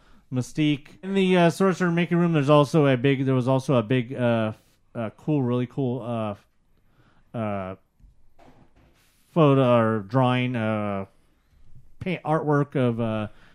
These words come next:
Chernabog on the wall, uh, that also had a really bad glare up in the upper left. I managed to actually crop my picture where you can't, uh, it's not as bad, but you can still kinda see it right there on his, uh, wing, uh, that there was a big glare there.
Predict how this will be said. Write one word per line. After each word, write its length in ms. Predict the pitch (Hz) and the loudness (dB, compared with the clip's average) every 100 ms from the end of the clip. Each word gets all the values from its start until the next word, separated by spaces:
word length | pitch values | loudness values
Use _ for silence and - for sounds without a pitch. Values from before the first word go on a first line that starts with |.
| _ | _
Chernabog 540 | 202 196 185 185 175 | 2 4 8 8 8
on 80 | 180 | 4
the 80 | 180 | 6
wall, 500 | 175 170 170 170 - _ _ _ | 8 8 8 6 0 _ _ _
uh, 360 | 147 143 139 135 | -4 0 2 2
that 260 | 127 135 127 | 2 2 4
also 380 | 147 160 175 160 | 2 2 2 2
had 180 | 160 | 4
a 40 | 156 | 4
really 280 | 156 156 143 | 6 4 4
bad 280 | 147 147 | 2 2
glare 400 | 131 139 147 147 | 2 2 2 2
up 160 | 135 135 | 0 -2
in 100 | 127 | -2
the 120 | 135 | -2
upper 260 | 135 135 117 | -2 -4 -2
left. 380 | 139 147 - 135 | 0 0 -2 -4
I 80 | |
managed 420 | 120 127 123 110 - | -4 -2 -2 -4 -2
to 140 | 117 | -2
actually 280 | 117 - 113 | -2 -4 -8
crop 280 | - 123 104 | -6 -6 -4
my 160 | 117 | -8
picture 340 | 113 120 - 113 | -6 -8 -6 -4
where 80 | |
you 120 | 113 104 | -4 -6
can't, 280 | 127 107 - _ _ _ _ | -10 -12 -14 _ _ _ _
uh, 260 | 131 117 107 | -8 -6 -6
it's 140 | 107 135 | -8 -8
not 160 | 117 | -8
as 100 | 110 | -8
bad, 340 | 120 117 120 107 | -6 -4 -2 -4
but 80 | |
you 180 | 113 127 | -4 -4
can 360 | - 143 131 123 | -4 -4 -2 -4
still 420 | - 139 120 110 - - - | -4 -2 0 -4 -10 -20 -6
kinda 220 | 143 123 | -2 -2
see 300 | 113 - 131 | -2 -2 0
it 80 | 120 | 0
right 260 | 117 113 110 | 0 -4 -2
there 160 | 120 | -2
on 220 | 113 110 107 | 0 -2 -2
his, 260 | 113 101 | -4 -4
uh, 200 | 110 101 | -4 -4
wing, 460 | 101 117 117 120 117 - _ - - - - 127 | -4 -6 -6 -8 -10 -14 _ -20 -20 -20 -14 -4
uh, 220 | 120 113 | 0 0
that 240 | 110 113 110 | 0 0 0
there 100 | 113 | -2
was 140 | 101 | -2
a 20 | |
big 200 | 101 104 | -4 -6
glare 340 | 98 110 110 104 | -6 -4 -2 0
there. 560 | 117 123 123 123 117 | 0 2 2 2 0